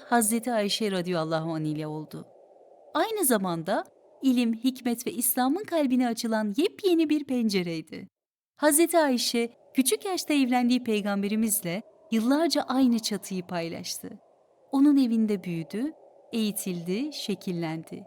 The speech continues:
Zekası keskin, hafızası güçlü, soruları cesurcaydı. En özel anlara,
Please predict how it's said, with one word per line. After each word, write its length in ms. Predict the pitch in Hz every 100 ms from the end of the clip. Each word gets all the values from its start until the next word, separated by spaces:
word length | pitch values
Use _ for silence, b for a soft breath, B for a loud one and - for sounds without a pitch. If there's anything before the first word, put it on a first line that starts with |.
| - - - -
Zekası 580 | 202 233 233 214 202 208
keskin, 640 | - 185 - - 170 165 165
hafızası 640 | 220 233 226 220 208 196 190
güçlü, 500 | 180 180 - 170 160 - -
soruları 560 | - 285 311 247 254 294
cesurcaydı. 880 | 240 - 190 165 165 151 - 156 - - - - - -
En 220 | 381 403
özel 280 | 311 285 240
anlara, 500 | 208 185 170 165